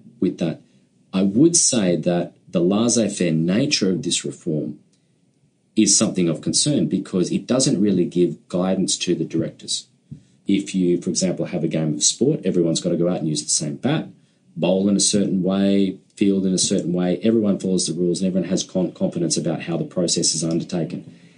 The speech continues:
With this reform, I don't think directors are given enough guidance about how they should approach it. There's no time frames. It can go on for as long as, as you can argue that it can go, go on for. You don't need a professional advi-, advisor to step in to help, help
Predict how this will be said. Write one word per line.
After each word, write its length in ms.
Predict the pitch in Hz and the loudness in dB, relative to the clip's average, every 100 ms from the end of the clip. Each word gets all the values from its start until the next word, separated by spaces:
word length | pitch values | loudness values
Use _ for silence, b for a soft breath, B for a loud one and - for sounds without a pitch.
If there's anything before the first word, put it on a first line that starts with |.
| B - | B -6
With 300 | 110 120 120 | 2 2 4
this 240 | 120 - | 2 2
reform, 600 | 101 - 147 139 90 90 - _ _ _ - | -2 -2 2 2 2 -2 -6 _ _ _ -6
I 100 | 104 | -2
don't 260 | 107 123 120 | 2 2 2
think 160 | 117 | 2
directors 420 | 95 101 101 98 85 | 2 2 2 0 0
are 40 | |
given 520 | 78 90 87 80 80 - | 0 0 2 0 -2 -2
enough 360 | 90 90 80 95 | -2 0 -2 -6
guidance 520 | - 92 95 95 82 - | -2 0 0 0 -2 -2
about 220 | 82 80 | -4 -6
how 160 | 87 | -6
they 160 | 80 82 | -4 -2
should 200 | - - | -2 -4
approach 340 | - 76 - | -6 -10 -12
it. 160 | - - | -16 -4
There's 160 | 92 104 | 0 2
no 120 | 113 | 2
time 200 | 110 87 | 0 -2
frames. 360 | - - - - _ _ | -4 -8 -12 -16 _ _
It 220 | - - | -4 -2
can 80 | - | 0
go 140 | - | 2
on 80 | 92 | 2
for 80 | 95 | 0
as 80 | 92 | 0
long 260 | 95 95 | 0 2
as, 340 | 92 80 - - _ | 2 0 -2 -6 _
as 280 | 87 85 82 | 0 0 2
you 160 | 82 80 | 2 0
can 160 | 80 | -2
argue 300 | 78 76 78 | -4 -2 -2
that 100 | 76 | -4
it 140 | - - | -6 -8
can 80 | |
go, 160 | 78 71 | -8 -8
go 260 | - 71 69 | -10 -10 -10
on 80 | |
for. 220 | - - - _ b b b | -12 -16 -18 _ b b b
You 140 | 107 | 2
don't 240 | 107 104 98 | 2 4 2
need 380 | 95 92 82 - - | 4 2 0 -6 -12
a 60 | |
professional 560 | - 90 90 87 92 80 | -8 -4 -2 -2 -2 -4
advi-, 240 | 78 80 | -2 -4
advisor 380 | 78 - 78 80 | -4 -4 -2 0
to 60 | 73 | 0
step 280 | 78 71 | 0 -2
in 80 | 80 | -4
to 80 | 73 | -6
help, 220 | - - | -10 -10
help 180 | 80 - | -10 -10